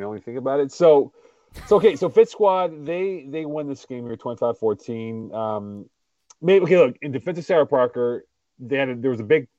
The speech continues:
outdoor touch tourna-, uh, uh, football event in Saint Jean Vianney, which a lot of guys from this league played in.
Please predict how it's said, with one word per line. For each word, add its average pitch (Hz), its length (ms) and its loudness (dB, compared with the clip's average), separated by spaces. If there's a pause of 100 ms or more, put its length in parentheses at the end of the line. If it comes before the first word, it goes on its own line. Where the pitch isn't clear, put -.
(200)
outdoor 131 360 -2
touch - 340 -6
tourna-, 123 480 -2 (180)
uh, 117 60 -6
uh, 107 320 -4
football 117 460 0
event 101 340 -6 (240)
in 101 100 -16
Saint 113 200 -10
Jean 107 180 -6
Vianney, 98 340 -8
which 92 140 -8
a 104 60 -4
lot 107 120 0
of 101 60 -4
guys 104 180 0
from 98 140 -12
this 98 180 -10
league 101 240 -6
played 107 280 -2
in. 78 240 -14